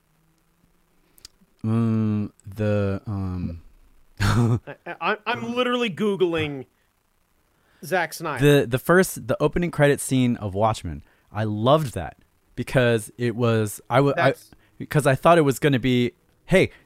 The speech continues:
Speaker 1: this is his interpretation of the material. We're gonna go off script. It's gonna be great. It's gonna be amazing."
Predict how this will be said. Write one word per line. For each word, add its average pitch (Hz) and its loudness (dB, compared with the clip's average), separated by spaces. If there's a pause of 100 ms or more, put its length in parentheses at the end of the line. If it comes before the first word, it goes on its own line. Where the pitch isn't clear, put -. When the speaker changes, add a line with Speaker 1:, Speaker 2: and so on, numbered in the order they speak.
Speaker 1:
this 185 0
is 165 0
his 175 0
interpretation 165 -2
of - -2
the 151 -2
material. 147 0 (200)
We're 160 0
gonna 151 2
go 151 2
off 135 2
script. 139 0
It's 127 -6
gonna 170 0
be 151 -2
great. 143 2
It's - -8
gonna 160 -4
be 147 -2
amazing." 143 -2